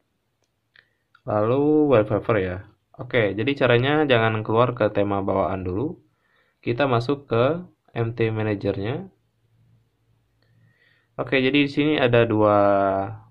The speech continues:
dua ini ya, dua sisi. Jadi sisi yang pertama ini buat kita mindahinnya nanti, dan ini tempat yang akan kita pindahkan. Jadi kita cari dulu folder yang ingin kita tempatkan. Contohnya di sini ya, di Canva aja.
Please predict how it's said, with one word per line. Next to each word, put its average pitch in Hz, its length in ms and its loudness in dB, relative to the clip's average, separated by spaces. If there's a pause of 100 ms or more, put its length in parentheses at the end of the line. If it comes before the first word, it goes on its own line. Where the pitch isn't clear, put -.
(440)
dua 104 300 0
ini 113 240 0
ya, 113 160 -2
dua 101 240 -2
sisi. 117 480 -6 (400)
Jadi 120 240 0
sisi 131 240 -2
yang 120 100 0
pertama 120 320 0
ini 127 300 0
buat 127 240 0
kita 110 240 -2
mindahinnya 104 720 -2
nanti, 123 460 -8 (160)
dan 110 240 -4
ini 127 240 -2
tempat 123 320 -2
yang 107 180 0
akan 120 220 -2
kita 110 240 -2
pindahkan. 101 640 -4 (560)
Jadi 147 420 2
kita 120 320 -2
cari 107 240 -2
dulu 131 300 -2
folder 101 400 2
yang 98 240 -2
ingin 120 320 -2
kita 107 540 -4 (1200)
tempatkan. 104 560 -2 (180)
Contohnya 120 380 -2
di 123 80 -6
sini 123 240 0
ya, - 20 0
di 104 140 -2
Canva 104 400 -2
aja. 104 380 -4